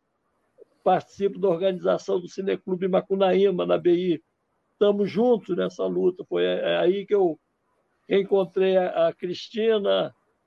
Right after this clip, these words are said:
o Marcelo. O Marcelo, de vez em quando, briga lá comigo pelo,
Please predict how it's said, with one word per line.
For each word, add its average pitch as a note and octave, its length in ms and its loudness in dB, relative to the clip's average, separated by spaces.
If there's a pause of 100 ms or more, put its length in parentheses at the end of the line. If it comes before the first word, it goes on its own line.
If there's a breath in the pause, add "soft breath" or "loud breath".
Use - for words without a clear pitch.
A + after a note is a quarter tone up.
(140)
o F3+ 80 -10
Marcelo. G3 840 2
O - 20 -12
Marcelo, F#3 300 -4
de F#3+ 40 -10
vez F#3+ 140 -4
em - 20 -20
quando, F#3 220 -6
briga F3+ 320 -4
lá F3+ 160 2
comigo E3+ 520 -2
pelo, E3+ 440 -6